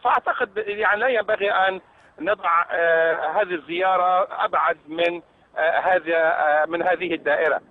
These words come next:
فالأمر يتعلق ب-، يعني بدور، آه، الأونروا وقدرتها على تقديم مساعدات خدماتية، تفعيل، آه، آه، دورها، الوقوف على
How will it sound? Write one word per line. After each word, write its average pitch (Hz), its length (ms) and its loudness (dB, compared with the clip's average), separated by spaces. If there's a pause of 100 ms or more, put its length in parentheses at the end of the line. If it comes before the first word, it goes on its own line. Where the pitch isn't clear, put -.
(260)
فالأمر 226 400 0
يتعلق 196 520 0
ب-، 165 960 -6
يعني 170 300 0
بدور، 190 500 0
آه، 165 220 2
الأونروا 185 540 0
وقدرتها 226 500 -2
على 175 240 2
تقديم 170 520 -6 (320)
مساعدات 170 560 0
خدماتية، 160 640 -2
تفعيل، 170 600 -2
آه، - 60 -8
آه، 147 540 2
دورها، 156 420 0
الوقوف 214 400 0
على 165 280 2